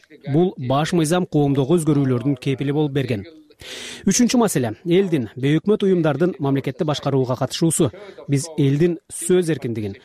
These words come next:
тынч жыйындарга чогулуу укугун дайыма сактоого аракет кылып келебиз. Ага артыкчылык беребиз. Биз бийликте турганда бир дагы мамлекеттик институт маалымат каражатына ээлик кылбаш керек деген сыяктуу мыйзамдарды кабыл алганбыз.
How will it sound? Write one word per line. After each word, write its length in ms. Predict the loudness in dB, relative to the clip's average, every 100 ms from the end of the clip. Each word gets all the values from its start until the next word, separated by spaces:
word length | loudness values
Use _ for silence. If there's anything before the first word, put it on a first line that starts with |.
| -20 -4
тынч 180 | 0 0
жыйындарга 480 | 0 0 2 0 -2
чогулуу 480 | -2 0 2 2 2
укугун 300 | 0 0 0
дайыма 400 | 0 0 2 0
сактоого 640 | -2 -4 -2 0 2 0 -2
аракет 320 | -2 -2 -4
кылып 160 | -6 -4
келебиз. 400 | -2 0 -2 -8 -16 -20 _
Ага 300 | -4 -2 0 0
артыкчылык 460 | -2 -2 -2 -2
беребиз. 380 | -2 -2 -2 -6 -12 -18 -18 -2
Биз 160 | 2 4
бийликте 340 | 2 2 0
турганда 460 | 0 0 0 0 -2 -4
бир 300 | 0 2 2
дагы 160 | 0
мамлекеттик 500 | 0 0 -2 -4 -4
институт 540 | -2 -2 -2 0 -2 -4
маалымат 420 | -4 0 0 0 0
каражатына 680 | -2 0 0 0 2 0 0
ээлик 380 | 0 2 0 -2
кылбаш 340 | -2 0 -2
керек 220 | 0 0 0
деген 240 | 0 0
сыяктуу 380 | 0 -2 0 2
мыйзамдарды 500 | 2 0 -2 -4 -4
кабыл 280 | -2 0 2
алганбыз. 480 | 2 0 -2 -6